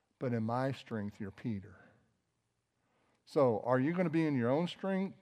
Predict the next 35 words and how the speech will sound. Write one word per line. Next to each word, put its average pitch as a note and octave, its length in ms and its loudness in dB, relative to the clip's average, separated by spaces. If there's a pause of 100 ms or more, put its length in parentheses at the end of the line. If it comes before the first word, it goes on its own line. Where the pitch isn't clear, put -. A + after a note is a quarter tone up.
(120)
son E3+ 240 0
of F3 120 0
Jonah, E3 400 -4
or - 140 -2
are C#3+ 40 2
you D3 100 0
gonna C#3 160 0
be C#3+ 180 -2
in C#3 140 0
the B2+ 60 0
strength C#3+ 400 -6
that C3+ 120 0
I C#3+ 160 -2
call G2+ 300 -4
you F2 160 -10
to E2+ 80 -14
be F2 220 -14
in? - 240 -20 (920)
And C3+ 160 0
so D#3 140 4
he C#3+ 100 6
said, C3 200 0
"Simon D3+ 360 2
Jonah, C#3+ 320 2
do A#2+ 100 -2
you B2+ 180 4
love D#3+ 260 6
me?" B2 140 2
And B2+ 100 2
again, D3 360 0
same C#3 300 -4
thing, F3 420 -4
same C#3+ 300 -2
love, D#3 320 4
agapeo. C3+ 760 -2